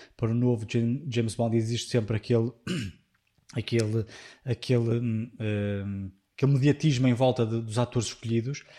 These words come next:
Aqui, eh, aparentemente é a mesma coisa. Cada vez que uma série termina, uma temporada termina, e querem renovar uma, uma, uma, uma nova temporada e escolher uma, um novo protagonista, também existe sempre assim um, um, um,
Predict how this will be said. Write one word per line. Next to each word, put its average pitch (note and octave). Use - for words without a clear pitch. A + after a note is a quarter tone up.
Aqui, D3+
eh, C3+
aparentemente C#3+
é D3+
a -
mesma D3
coisa. A#2+
Cada B2+
vez B2+
que B2
uma A#2+
série A#2
termina, A#2+
uma A2+
temporada A2+
termina, A2
e B2+
querem A#2
renovar A#2+
uma, A#2
uma, A2+
uma, A#2
uma A#2
nova A2+
temporada G#2+
e A#2
escolher A#2
uma, A2+
um A#2+
novo B2
protagonista, A#2
também C3
existe B2+
sempre C3
assim C3
um, B2+
um, B2+
um, A#2